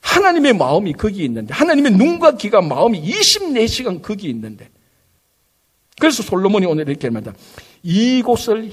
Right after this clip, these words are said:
향하여서 기도하거든." 왜? 이것이 이스라엘 백성들의 신앙의 정체성이거든요. 똑같이 오늘날 우리 성도의 신앙의 정체성은 교회에 있어야 됩니다.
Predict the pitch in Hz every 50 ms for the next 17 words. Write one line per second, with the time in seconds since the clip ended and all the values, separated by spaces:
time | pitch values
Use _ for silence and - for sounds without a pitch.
0 | - - - 220 226 226 233 247 240 262 233 196 - 165 - - - 151 175 160
1 | 113 107 104 - 110 - _ _ _ - 151 151 127 104 - - - - - -
2 | _ _ - 165 190 226 311 311 - 294 294 277 247 151 - - 156 170 180 190
3 | 190 156 143 - - 175 147 147 143 147 120 - - - 185 170 160 156 135 120
4 | - - 104 95 - - 117 - - 156 127 110 107 - _ _ - _ _ _
5 | _ _ _ _ _ _ _ _ _ _ _ _ _ _ _ _ _ - 240 226
6 | 220 226 202 196 185 - - - 143 113 92 - - _ _ _ _ _ _ _
7 | _ - _ _ _ - 294 320 320 294 269 262 254 247 240 220 156 - 220 226
8 | 226 226 - - - - 262 240 247 247 240 240 247 233 226 226 247 262 262 -
9 | - - - - - - 185 185 196 180 180 185 185 180 185 190 - - - -
10 | 123 120 117 120 - 127 - - 175 135 113 131 196 214 196 - - _ _ _
11 | _ _ _ _ _ _ _ _ _ _ _ _ _ _ _ - - 127 135 135
12 | 139 143 147 - 151 151 151 160 151 165 180 151 - - 117 - - 110 98 95
13 | 95 95 95 90 85 80 82 - - - - _